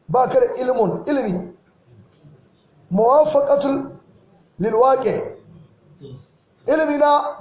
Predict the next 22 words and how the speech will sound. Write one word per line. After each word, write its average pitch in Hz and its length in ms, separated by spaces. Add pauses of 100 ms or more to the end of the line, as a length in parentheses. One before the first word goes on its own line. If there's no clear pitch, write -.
dacewa 285 600
da - 140
abin 285 180
da 277 100
ke 233 220
faruwan. 226 460 (1300)
Ba 233 180
ka 233 120
da 208 140
ilimi 214 340
akan 185 300
al'amarin 208 560
da 190 100
suke 190 300
so 190 100
su - 140
dora 208 220
ka 156 180
akan 202 240
sa 190 240 (300)
na 196 100
shirka. - 600